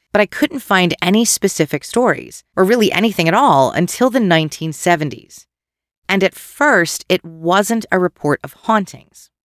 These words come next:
The first report was about an accident in June nineteen seventy-one when five-year-old Tim Geiger, who lived there, was hit by a car when he walked out into the street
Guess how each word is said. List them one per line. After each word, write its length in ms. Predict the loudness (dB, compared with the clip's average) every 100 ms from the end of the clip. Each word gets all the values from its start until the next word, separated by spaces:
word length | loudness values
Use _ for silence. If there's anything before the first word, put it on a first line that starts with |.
| _ _ _ -12
The 60 |
first 400 | -4 2 2 2
report 380 | 0 0 0 2
was 120 | 2
about 220 | 2 2
an 80 | 2 -2
accident 560 | -6 -4 -6 -8 -10 -6
in 160 | -6
June 320 | 0 0 2
nineteen 440 | 2 0 0 -2 -4
seventy-one 760 | 0 -2 -2 -8 -10 -14 -18 -6
when 160 | -2 -2
five-year-old 720 | 0 0 0 2 2 2 0
Tim 320 | -4 -4 -2
Geiger, 540 | -2 0 -2 -6 -14 -12
who 120 | -10
lived 440 | 2 4 4 0
there, 280 | -10 -10 -14 0
was 180 | 0 0
hit 220 | -2 0
by 80 | 2
a 100 | 0
car 480 | -2 0 2 2 -2
when 100 | -8
he 80 | -8
walked 460 | -6 0 2 2 0
out 180 | 0 0
into 240 | 0 -2
the 80 | -4
street 320 | -6 -6 -6